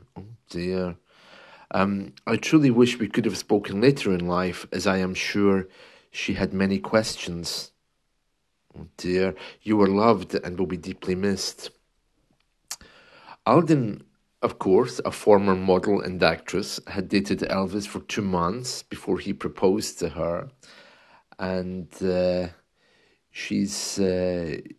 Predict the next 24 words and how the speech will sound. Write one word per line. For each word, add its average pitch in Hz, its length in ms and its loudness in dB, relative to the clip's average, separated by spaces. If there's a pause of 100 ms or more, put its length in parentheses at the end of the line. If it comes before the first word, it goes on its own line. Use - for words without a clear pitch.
(160)
she's - 400 -6
said - 440 -4
quite 143 280 0
a 98 60 2
lot 107 480 -2
there. 87 440 -2 (920)
Um, 92 520 -4 (600)
yeah, 127 280 4
but 120 160 0
she - 140 0
wrote 175 280 6
that 127 200 2
book 123 180 2
in 101 100 0
two 117 140 0
thousand 104 420 6
fourteen 101 880 -4 (220)
about 90 420 -2
her 85 120 -2
time 90 440 -4
with 87 120 -4
Elvis. 87 640 -4 (540)
It's 104 180 -2
called 104 440 4